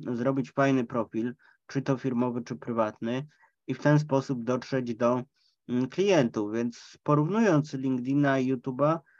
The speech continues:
myślę, że to są podobne platformy. Oczywiście sposób, e, konsumpcji kontentu przez użytkowników jest inny, ale samo założenie i biznesowe korzyści,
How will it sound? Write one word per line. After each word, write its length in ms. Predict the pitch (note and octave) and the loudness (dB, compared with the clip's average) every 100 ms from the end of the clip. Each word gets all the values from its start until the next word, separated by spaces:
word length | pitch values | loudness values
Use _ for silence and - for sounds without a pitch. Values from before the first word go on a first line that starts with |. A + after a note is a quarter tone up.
| _ - | _ -2
myślę, 320 | D3+ D3+ D#3+ | 0 2 2
że 100 | D3 | 2
to 160 | D3+ D3+ | 0 0
są 240 | D3+ D3 | 2 2
podobne 580 | - D3+ D#3 C#3 A#2 A#2 | 2 2 4 4 2 -4
platformy. 720 | B2 A#2 - B2+ A#2 B2 D#3 | -4 -8 -4 -4 -2 -2 0
Oczywiście 600 | D#3+ D3 C3 - C3 B2 - _ _ _ | -2 -4 -8 -6 -4 -4 -8 _ _ _
sposób, 680 | _ - E3 D#3 C3+ G#2 - _ _ _ | _ 2 4 4 0 -6 -10 _ _ _
e, 440 | A2 A2 A2 A2 G2+ | -2 0 0 -2 -2
konsumpcji 960 | C3+ B2+ E3 D#3+ D3+ - A#2+ A2+ G#2+ | -2 0 2 2 2 -6 -6 -6 -6
kontentu 800 | - B2 A#2 A#2 C3 B2 A#2 A2 | -6 -2 -2 -2 -2 -4 -4 -8
przez 500 | - B2 A2+ G#2 - _ _ _ _ - | -8 -6 -4 -6 -18 _ _ _ _ -6
użytkowników 760 | C3 C#3 C#3+ C3 C3+ B2+ C3+ | -2 -2 0 0 0 -2 -2
jest 220 | D3 D3+ | -2 -2
inny, 520 | G3+ F#3 D3 D3 E3 - _ _ - | 0 4 6 6 2 -4 _ _ -4
ale 180 | E3+ D#3+ | -2 0
samo 280 | F3 E3 | 2 2
założenie 640 | D3 D3 C3 B2+ D3+ C#3 A#2+ | 4 2 0 0 0 0 -2
i 120 | A2 | -4
biznesowe 580 | A#2 A#2+ A#2+ C3+ B2+ A#2+ | -8 -4 -4 -2 -4 -4
korzyści, 720 | A#2+ A2 A#2+ A#2 - B2 | -8 -8 -10 -10 -10 -8